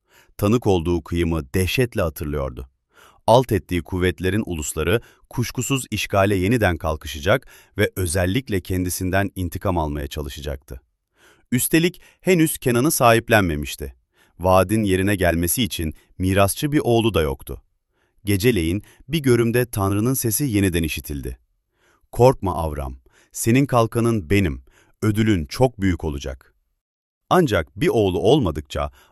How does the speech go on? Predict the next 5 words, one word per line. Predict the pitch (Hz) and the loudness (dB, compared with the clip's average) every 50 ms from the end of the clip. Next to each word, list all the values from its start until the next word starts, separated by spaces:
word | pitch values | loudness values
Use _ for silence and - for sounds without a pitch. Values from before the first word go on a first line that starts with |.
| _ _ | _ _
antlaşma | - 110 110 107 - 123 127 123 - 165 156 151 | 0 0 0 0 2 0 0 0 2 -2 -2 0
vaadi | 131 110 95 87 76 78 76 69 | 2 2 2 2 0 -2 -6 -6
nasıl | 76 95 120 - 202 180 | -4 -2 -2 0 0 0
yerine | 147 120 101 90 87 82 76 | 2 2 2 2 2 -2 -2
gelebilirdi? | 71 78 73 73 67 67 67 67 64 73 110 143 | -4 -4 -6 -6 -8 -8 -10 -10 -8 -8 -8 -10